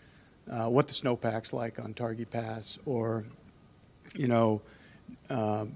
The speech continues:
"Did you see any grizzly bears this summer?" And, uh, "Did you get an elk yet?" And, uh, back and forth about, you know, something we've seen. And it's amazing to me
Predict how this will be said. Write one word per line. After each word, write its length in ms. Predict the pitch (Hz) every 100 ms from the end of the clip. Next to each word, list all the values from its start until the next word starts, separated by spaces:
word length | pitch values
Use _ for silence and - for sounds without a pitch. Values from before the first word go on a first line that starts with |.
| - 139
"Did 160 | 139
you 60 | 131
see 180 | - 139
any 120 | 127
grizzly 320 | 123 131 131
bears 320 | 120 117 113
this 120 | 120 110
summer?" 380 | 120 110 117 92 - - - - 254
And, 440 | 147 127 120 110 - - - - -
uh, 80 |
"Did 200 | 120 123
you 60 | 117
get 140 | 127
an 80 | 123
elk 240 | 123 123 139
yet?" 240 | 117 120 - - - - - -
And, 420 | 160 131 117 117 117
uh, 300 | 110 110 110
back 300 | 139 127 131
and 140 | 120
forth 340 | 143 123 120
about, 360 | 127 120 120 120 - - - -
you 80 |
know, 120 | 123 117
something 400 | - 123 120 113
we've 120 | 110
seen. 300 | 135 123 117
And 160 | 110 107 - - - - - -
it's 160 | 160 131
amazing 560 | 147 156 160 156 147 131
to 80 |
me 480 | 135 139 135 127 131